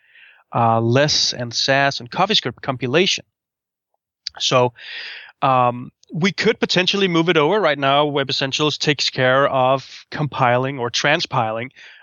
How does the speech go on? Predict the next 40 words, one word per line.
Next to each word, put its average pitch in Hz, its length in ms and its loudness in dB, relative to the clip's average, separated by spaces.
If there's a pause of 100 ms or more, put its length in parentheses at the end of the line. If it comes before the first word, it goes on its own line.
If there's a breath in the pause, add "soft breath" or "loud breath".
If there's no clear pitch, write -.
um, 127 380 2
these 156 200 0
formats 160 460 -2
into 131 220 -8
C 127 200 -6
S 127 160 -6
S 127 220 -4
or 117 40 -20
JavaScript. - 520 -4 (720 loud breath)
And 135 640 0
we 180 100 2
could 208 300 -2 (120)
move 185 340 0
that 180 180 0
over 175 220 -2
to - 160 -8
V 190 180 -2
S. 135 320 -4 (600 soft breath)
Um, 143 500 0 (240)
but 208 180 0 (100)
sort 202 220 0
of 180 80 -2
the, 170 340 2
the, 156 840 0
the 160 180 0
world 160 380 2
or 151 100 0
the 147 120 2
industry 165 280 -2
at 147 60 0
large 143 400 2
have 135 160 -8
come 139 160 -6
up 143 100 2
with 143 140 -4
other 139 180 2
solutions 139 680 -4
for 127 280 -6
that. 113 300 2
And 120 320 0